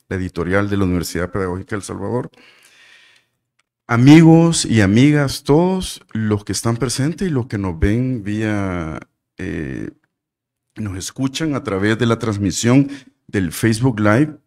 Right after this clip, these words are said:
de la Academia Salvadoreña de Historia y de la Universidad Pedagógica de El Salvador.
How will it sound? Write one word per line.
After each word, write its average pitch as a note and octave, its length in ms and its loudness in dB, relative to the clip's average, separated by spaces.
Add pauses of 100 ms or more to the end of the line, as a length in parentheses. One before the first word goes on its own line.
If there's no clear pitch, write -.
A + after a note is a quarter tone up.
(260)
de G#2 300 2
la G2+ 80 2
Academia F#2+ 400 0
Salvadoreña G#2 420 -2
de G#2 60 2
Historia B2 480 -2
y B2+ 80 0
de G2+ 120 0
la F#2+ 100 -2
Universidad F#2 500 -4
Pedagógica G2 400 -2
de F#2 80 -8
El F2 60 -10
Salvador. F2+ 640 -4